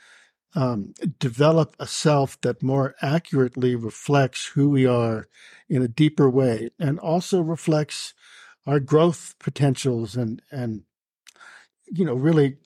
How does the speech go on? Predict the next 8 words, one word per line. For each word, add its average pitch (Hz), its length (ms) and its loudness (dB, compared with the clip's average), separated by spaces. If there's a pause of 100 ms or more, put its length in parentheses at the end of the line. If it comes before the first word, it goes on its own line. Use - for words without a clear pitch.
(360)
our 135 180 -2
self-actualization 147 1160 2
desire. 104 400 -6
You 104 100 -8
could 113 180 -10
use 113 220 -8
that 101 300 -10
term. 104 400 -10